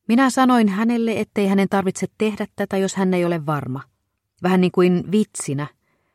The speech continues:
Ja hän kysyi, 'Oletko ihan tosissasi?' Ja minä sanoin, 'Miten niin?' Hän sanoi, 'Koska en halua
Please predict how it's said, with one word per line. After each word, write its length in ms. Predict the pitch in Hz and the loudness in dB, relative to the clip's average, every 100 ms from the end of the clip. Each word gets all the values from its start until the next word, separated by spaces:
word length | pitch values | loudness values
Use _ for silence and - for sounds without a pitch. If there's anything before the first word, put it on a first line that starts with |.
| _ - | _ -6
Ja 60 | 165 | -2
hän 120 | 170 | 0
kysyi, 520 | 190 170 202 190 190 - | 2 0 2 4 4 2
'Oletko 320 | 190 - 185 | 0 2 2
ihan 220 | 185 180 | 2 2
tosissasi?' 640 | 196 196 185 - 160 165 - _ _ _ - | 0 -2 -4 -6 -8 -8 -12 _ _ _ -2
Ja 60 | 175 | 2
minä 200 | 208 190 | 4 2
sanoin, 480 | 196 196 202 196 - | 2 2 2 0 -2
'Miten 320 | 226 220 214 | 0 2 4
niin?' 280 | 202 147 147 _ _ _ _ _ _ _ _ - | 2 0 -10 _ _ _ _ _ _ _ _ -4
Hän 140 | 202 | -2
sanoi, 560 | 185 233 220 196 185 185 - _ _ _ _ | 4 4 6 6 4 0 -6 _ _ _ _
'Koska 360 | - 208 - 208 | 0 0 2 2
en 100 | 214 | 4
halua 300 | 208 226 | 4 4